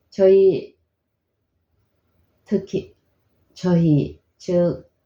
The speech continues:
믿지 않는 자들이 내 안식에 들어오지 못하리라. 히브리서 사 장 삼 절로 오 절. 그러나 이미 믿는 우리들은 저 안식에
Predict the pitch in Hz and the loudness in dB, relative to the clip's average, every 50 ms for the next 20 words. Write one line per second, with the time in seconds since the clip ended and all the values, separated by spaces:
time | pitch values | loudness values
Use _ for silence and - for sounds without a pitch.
0 | _ _ _ _ _ _ _ - 170 185 180 180 - - - 196 196 190 175 147 | _ _ _ _ _ _ _ -2 0 0 0 0 -4 -6 -2 0 0 2 0 0
1 | - - - _ _ _ _ _ _ - 165 170 180 180 185 185 185 185 180 170 | -4 -6 -12 _ _ _ _ _ _ -6 -4 -2 -2 -2 0 0 -2 0 -2 -4
2 | - - - _ _ _ _ _ _ _ _ _ - - 175 170 147 165 156 147 | -6 -6 -12 _ _ _ _ _ _ _ _ _ -20 -12 -10 -8 -6 -4 -4 -2
3 | 143 135 131 139 147 - _ _ _ _ _ _ _ _ _ 165 175 175 175 175 | -2 -4 -4 -6 -12 -16 _ _ _ _ _ _ _ _ _ 0 0 2 2 2
4 | 180 175 175 175 175 175 175 - 180 170 175 175 165 156 - - - _ _ _ | 2 0 0 -2 -2 -4 -4 -8 -8 -6 -4 -4 -2 -4 -4 -8 -10 _ _ _
5 | _ _ _ _ - 185 175 175 170 175 170 165 170 175 170 175 160 160 160 156 | _ _ _ _ -10 -6 -4 -2 -2 -2 -2 -2 -2 -2 0 0 -2 -2 -4 -8
6 | - - 160 156 143 135 123 117 120 120 120 123 - _ _ _ _ _ _ _ | -12 -12 -10 -6 -6 -6 -6 -8 -12 -12 -12 -14 -18 _ _ _ _ _ _ _
7 | _ _ _ _ _ _ _ _ 196 185 180 175 175 170 170 180 175 175 175 - | _ _ _ _ _ _ _ _ -4 -2 0 0 0 -2 -2 -4 -6 -6 -6 -6
8 | 170 170 165 160 160 160 165 165 165 - - 165 160 151 151 147 147 143 143 139 | -8 -6 -6 -4 -4 -4 -4 -6 -8 -8 -8 -8 -6 -4 -2 0 0 0 0 0
9 | 139 123 117 123 123 - - 123 123 123 131 143 - _ _ _ _ _ _ _ | -2 -4 -6 -8 -10 -12 -14 -14 -14 -14 -14 -18 -20 _ _ _ _ _ _ _
10 | _ _ _ - 170 165 156 165 156 156 156 147 151 151 - _ _ _ _ _ | _ _ _ -4 -2 0 0 0 0 0 -2 -2 -4 -8 -14 _ _ _ _ _
11 | _ - 180 180 185 185 185 185 190 190 190 185 185 185 185 185 185 185 180 180 | _ -6 -4 -2 -2 0 0 0 0 0 0 0 -2 0 0 0 0 0 0 -2
12 | 170 160 165 156 147 151 143 143 143 131 131 127 - - _ _ _ _ _ _ | -2 -2 -2 -4 -2 -2 -4 -2 -2 -4 -6 -8 -10 -12 _ _ _ _ _ _
13 | _ _ 170 165 160 156 160 156 156 156 156 151 - 165 151 151 165 156 147 143 | _ _ -6 -4 -2 0 0 0 0 -2 -4 -4 -6 -8 -4 -2 -2 0 0 -2
14 | - - - | -2 -6 -14